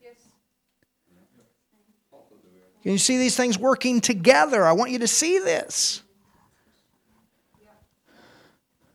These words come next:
Speaker 2: That was perfect in the ways that they, that from the day that thou was created till iniquity was found in thee.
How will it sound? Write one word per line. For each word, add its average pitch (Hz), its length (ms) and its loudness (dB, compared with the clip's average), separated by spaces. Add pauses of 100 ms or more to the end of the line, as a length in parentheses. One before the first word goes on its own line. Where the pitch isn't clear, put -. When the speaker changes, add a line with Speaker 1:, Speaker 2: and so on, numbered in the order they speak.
(1500)
Speaker 2:
That 214 100 6
was 220 160 4
perfect 262 500 0
in 226 120 2
the 220 80 4
ways 247 340 4
that 226 140 0
they, 240 340 4
that 196 240 -12 (1300)
from 233 200 0
the 214 160 4
day 220 260 4
that 247 160 2
thou 240 120 6
was 226 160 6
created 240 340 2
till 226 200 2
iniquity 226 1400 0
was 202 280 2 (240)
found 269 460 4
in 262 220 -2
thee. 170 600 -4